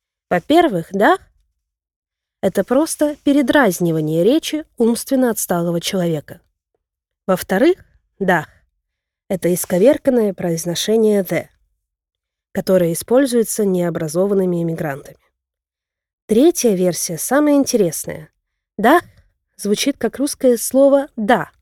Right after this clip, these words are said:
Согласно одной из теорий, в период Холодной войны в Америке начали передразнивать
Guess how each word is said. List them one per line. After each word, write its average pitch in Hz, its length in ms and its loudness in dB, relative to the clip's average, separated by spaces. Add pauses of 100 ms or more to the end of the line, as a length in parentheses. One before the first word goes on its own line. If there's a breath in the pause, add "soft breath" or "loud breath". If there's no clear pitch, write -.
(520)
Согласно 254 520 2
одной 240 300 4
из 196 140 -2
теорий, 247 480 2
в - 140 -20
период 233 360 2
Холодной 208 520 2
войны 190 300 2
в 165 60 -4
Америке 190 560 0
начали 202 400 -6
передразнивать 220 920 -2